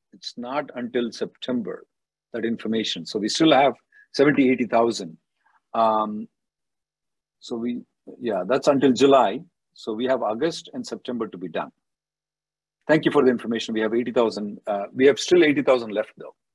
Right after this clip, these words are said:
But I'm, I'm definitely sure that they're going to adjudicate the eighty thousand in the next two months.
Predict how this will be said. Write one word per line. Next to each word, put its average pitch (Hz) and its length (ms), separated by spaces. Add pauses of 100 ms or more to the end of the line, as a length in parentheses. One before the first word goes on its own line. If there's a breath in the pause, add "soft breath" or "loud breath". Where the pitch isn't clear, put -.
(600)
But 143 100
I'm, 165 300
I'm 160 200
definitely 180 520
sure 131 360
that 110 160
they're 123 180
going 120 140
to 117 80
adjudicate 110 400
the 107 60
eighty 107 200
thousand 101 260
in 95 60
the 92 80
next 98 220
two 87 120
months. - 360